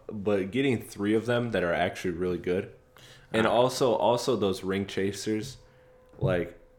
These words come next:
Speaker 1: let's be real, a lot of times they're not as good as, like, they're not as good as they, they are when you sign them. When you sign them,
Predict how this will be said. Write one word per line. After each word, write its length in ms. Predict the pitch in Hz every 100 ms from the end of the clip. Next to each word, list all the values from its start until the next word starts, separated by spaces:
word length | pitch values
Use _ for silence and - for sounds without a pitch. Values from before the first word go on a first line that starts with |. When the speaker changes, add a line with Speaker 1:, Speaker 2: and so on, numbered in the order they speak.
| _
Speaker 1:
let's 240 | 98 101 -
be 160 | 98
real, 320 | 90 85 82 -
a 60 |
lot 280 | 82 92 135
of 120 | 113
times 360 | - 90 82 82
they're 160 | 87 82
not 380 | 80 82 85
as 160 | 82 80
good 220 | 78 85
as, 260 | 78 76 78
like, 400 | 80 73 - - - - - -
they're 160 | 107 110
not 260 | 113 113 107
as 160 | 92
good 180 | - 95
as 220 | 92 -
they, 280 | 95 87 82
they 220 | 85 90
are 200 | 85 82
when 120 | 80
you 120 | 78 76
sign 380 | - 78 78
them. 200 | 76 71 -
When 180 | 90 87
you 100 | 82
sign 360 | - 107 104
them, 240 | 98 92